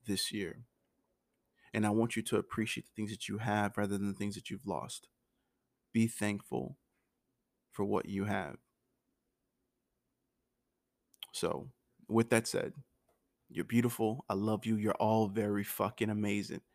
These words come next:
And as always, stay humble, hustle hard, spread that love. Get out there, be thankful, and have a very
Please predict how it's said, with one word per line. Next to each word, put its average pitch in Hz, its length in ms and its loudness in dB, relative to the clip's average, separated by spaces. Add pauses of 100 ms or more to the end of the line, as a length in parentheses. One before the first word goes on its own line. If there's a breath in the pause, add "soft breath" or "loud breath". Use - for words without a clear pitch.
(580)
And 110 120 6
as 104 140 4
always, 104 540 6 (400)
stay 82 180 2
humble, 117 440 4 (460)
hustle 90 280 -2
hard, 107 420 4 (460)
spread 110 460 2
that 92 160 0
love. 95 400 0 (1300)
Get 104 120 -2
out 107 240 2
there, 98 380 0 (220)
be 98 120 -10
thankful, 110 600 -4 (1080)
and 104 160 2
have 98 320 -2
a 98 120 2
very 98 760 2